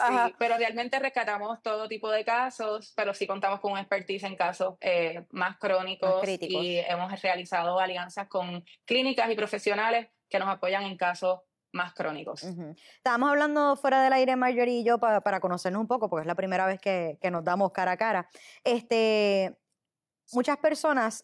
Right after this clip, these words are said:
Speaker 2: no, quizás pueden criticar a través de las redes sociales. Sabemos que criticar a través de las redes sociales cualquiera lo hace. No estamos
Speaker 1: Es
Speaker 2: dando
Speaker 1: muy
Speaker 2: la
Speaker 1: fácil.
Speaker 2: cara, es muy fácil, no tiene grandes repercusiones, más que alguien te
Speaker 1: De-,
Speaker 2: escriba para atrás y uno,
Speaker 1: detrás
Speaker 2: pues,
Speaker 1: del teclado.
Speaker 2: detrás del teclado, exacto.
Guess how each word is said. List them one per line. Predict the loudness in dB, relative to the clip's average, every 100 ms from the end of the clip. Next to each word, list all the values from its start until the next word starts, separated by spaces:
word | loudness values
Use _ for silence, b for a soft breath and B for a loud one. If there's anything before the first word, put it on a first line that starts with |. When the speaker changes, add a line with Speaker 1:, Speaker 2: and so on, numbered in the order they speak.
| -6
Speaker 2:
no, | -2 2 2 2 0 -2 -4 -6
quizás | -4 -4 0
pueden | 2 2
criticar | 0 -2 0 0
a | 2
través | 0 2
de |
las | 2
redes | 0 -4
sociales. | -2 -2 0
Sabemos | -2 -2
que | 0 -2 -2 B B
criticar | 0 2 2
a | 2
través | 2
de | 4
las | 2
redes | 2 0
sociales | 0 0 2
cualquiera | 0 0 0 2
lo | 0
hace. | -2 -14
No | -6 -2
estamos | 0 0
Speaker 1:
Es | 2
Speaker 2:
dando | 2 2
Speaker 1:
muy |
Speaker 2:
la | 2 2
Speaker 1:
fácil. | 0 -4
Speaker 2:
cara, | -6 -8 -8 -4
es |
muy | -2 -2
fácil, | 2 2 4 2 0 -4 -4 B B
no | 0 2
tiene | 4 4
grandes | 4 4 4 4
repercusiones, | 2 2 0 -2 2 4 6 4
más | 2 0
que | 0
alguien | 2 2
te | 2
Speaker 1:
De-, | 2
Speaker 2:
escriba | 4 4 4
para | 4 2
atrás | 4 4 4 4
y | 4 4
uno, | 4
Speaker 1:
detrás | 2
Speaker 2:
pues, | 2 2 0
Speaker 1:
del | 0
teclado. | -2 0 0 2 2
Speaker 2:
detrás | 4 4 4
del | 2 2
teclado, | 2 2 2 2
exacto. | 2 0 -2 -6